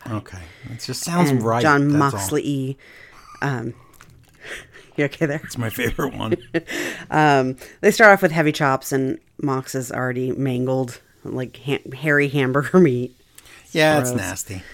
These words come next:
Speaker 1: Fifty fifty chance. Um, it's a two-way biting zoo.
Speaker 2: It is.
Speaker 1: Um, those guys love the taste of each other.
Speaker 2: Ew.
Speaker 1: Um, Eddie Kingston comes out with a chair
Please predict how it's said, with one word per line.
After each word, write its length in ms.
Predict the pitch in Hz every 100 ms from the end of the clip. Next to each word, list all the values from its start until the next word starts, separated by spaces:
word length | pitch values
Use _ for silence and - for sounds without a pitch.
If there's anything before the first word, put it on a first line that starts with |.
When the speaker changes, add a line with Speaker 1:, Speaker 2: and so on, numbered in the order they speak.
| -
Speaker 1:
Fifty 260 | - 208 180
fifty 300 | 156 135 135
chance. 500 | 131 131 127 120 - -
Um, 420 | 120 120 117 117 - - - -
it's 80 | 233
a 40 |
two-way 360 | - 285 233 220
biting 440 | 156 143 175 220
zoo. 340 | 147 160 147 156 _ _ _ _ -
Speaker 2:
It 140 | 147
is. 480 | 214 359 339 - - _ _ _ _
Speaker 1:
Um, 540 | 135 135 131 120 117 117 _ -
those 160 | 131
guys 300 | - 135 127 127
love 280 | 135 131 147 _ - - -
the 80 | 160
taste 320 | 220 208 -
of 60 | 156
each 160 | 147
other. 340 | 151 143 139 - - - - 113
Speaker 2:
Ew. 240 | 98 85 -
Speaker 1:
Um, 240 | 147 135 - - -
Eddie 200 | 202 220
Kingston 380 | - 233 220 240
comes 220 | 233 208
out 320 | 233 220 202 -
with 180 | 175 156
a 40 |
chair 680 | 147 - 202 202 208 208